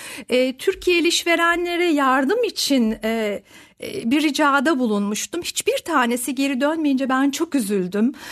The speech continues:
E, ondan dolayı da hakikaten buradan belki bu vesileyle sesle-, seslenmek istiyorum. Yani, e, yirmi üç yıldır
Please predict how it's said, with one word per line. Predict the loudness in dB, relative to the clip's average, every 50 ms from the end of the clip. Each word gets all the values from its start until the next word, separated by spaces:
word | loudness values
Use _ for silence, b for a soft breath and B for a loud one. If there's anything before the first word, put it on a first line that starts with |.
| B B B B -2
E, | 0 0 2 2
ondan | 2 2 2 2 2 0 0 0 0 0
dolayı | 0 2 2 2 2 0 0 0
da | 0 2 2 2 2 2 0
hakikaten | -2 -4 -4 -4 -4 0 0 -2 -2 -2 -4 -2 0 0 0
buradan | 0 0 0 0 2 2 2 2 4
belki | 2 2 0 -2 -4
bu | -6 -4
vesileyle | -4 -4 -4 -4 -4 -4 -2 -2 -2 -2 -2
sesle-, | -4 -4 -6 -6 -4 -6 -6 -6
seslenmek | -4 -6 -4 -2 0 2 2 2 0 -2 -4 -4
istiyorum. | -4 -4 -4 -4 -2 0 0 2 2 2 0
Yani, | 0 0 0 0 2 0 0 -2 B B B B B B -2
e, | 0
yirmi | 2 2 2 2 2 2 2
üç | 0 0 -2 -2 -2 0
yıldır | 0 0 0 0 -2 -2 -2